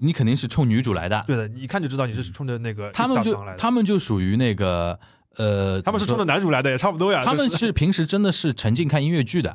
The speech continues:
Speaker 2: 就是。对，而且因为我去看那场，就是一场是下午，一场是晚上嘛，
Speaker 1: 嗯。
Speaker 2: 又是工作日嘛，
Speaker 1: 嗯。
Speaker 2: 其实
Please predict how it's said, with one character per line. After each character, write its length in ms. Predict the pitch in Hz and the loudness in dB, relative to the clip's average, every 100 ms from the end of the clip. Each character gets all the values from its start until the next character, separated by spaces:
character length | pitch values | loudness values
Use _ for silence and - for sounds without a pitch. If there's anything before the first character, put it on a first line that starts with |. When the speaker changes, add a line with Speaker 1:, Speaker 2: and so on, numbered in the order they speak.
| - | -2
Speaker 2:
就 80 | 135 | -2
是。 40 | |
对， 80 | 101 | 0
而 60 | 208 | 0
且 60 | |
因 80 | 226 | 2
为 40 | 240 | 0
我 80 | |
去 160 | 156 - | -2 -4
看 220 | - 254 | -4 -2
那 100 | 208 | -2
场， 320 | 165 110 104 | -4 -6 -6
就 120 | 110 165 | -6 -6
是 80 | |
一 100 | 160 | -4
场 140 | 190 147 | -2 -2
是 60 | |
下 200 | 143 202 | 0 0
午， 80 | 131 | 2
一 40 | 147 | 0
场 120 | 135 | 0
是 60 | |
晚 180 | 156 92 | -2 -6
上 180 | 90 135 | -6 -6
嘛， 80 | 107 | -2
Speaker 1:
嗯。 180 | 98 95 | 0 0
Speaker 2:
又 40 | |
是 60 | 156 | -2
工 160 | 196 | -2
作 140 | 196 135 | 0 0
日 100 | 113 | -2
嘛， 140 | 92 | -8
Speaker 1:
嗯。 180 | 98 98 92 | -8 -6 -4
Speaker 2:
其 100 | |
实 100 | 151 | -4